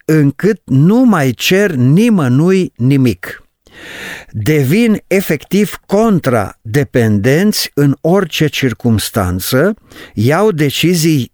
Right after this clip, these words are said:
singure, doar că în sinea lor aceste persoane spun așa: „Da, ca să nu se vadă că am problema asta, am reacționat în felul acesta, dar cred că a fost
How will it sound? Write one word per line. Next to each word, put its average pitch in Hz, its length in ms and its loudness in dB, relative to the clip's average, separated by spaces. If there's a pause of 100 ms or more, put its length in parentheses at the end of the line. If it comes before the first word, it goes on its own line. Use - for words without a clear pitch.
(100)
singure, 117 1080 0 (580)
doar 175 560 -2
că 151 320 -2 (200)
în 156 260 2
sinea 180 680 2
lor 151 580 -2 (360)
aceste 170 460 -2
persoane 147 640 0
spun 151 580 -2
așa: 113 500 -4 (680)
„Da, 135 460 -2 (140)
ca 156 140 -2
să 123 180 -2
nu 139 260 2
se 151 280 0 (120)
vadă 131 380 0
că - 140 -6
am 123 520 -2
problema 113 640 0
asta, 123 580 -2 (560)
am 139 220 2
reacționat 135 720 -2
în 170 120 0
felul 156 340 0
acesta, 131 760 -2 (420)
dar 127 240 -2
cred 156 260 -2
că - 140 -2
a 123 200 -2
fost 123 320 -2